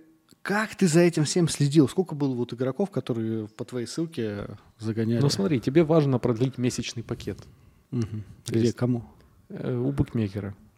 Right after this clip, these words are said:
Speaker 1: Так.
Speaker 2: Вот условно с первого по первое число они смотрят стату прошлого месяца,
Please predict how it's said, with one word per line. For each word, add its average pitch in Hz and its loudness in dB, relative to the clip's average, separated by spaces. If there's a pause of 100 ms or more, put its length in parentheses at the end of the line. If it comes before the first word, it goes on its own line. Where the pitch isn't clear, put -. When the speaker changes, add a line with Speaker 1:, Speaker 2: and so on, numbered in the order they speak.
Speaker 1:
Так. 113 2
Speaker 2:
Вот - 0
условно 135 0
с - -6
первого 143 0
по - -12
первое 123 -4
число 220 -8
они 131 -6
смотрят - -8
стату - -14
прошлого 120 -8
месяца, 165 -6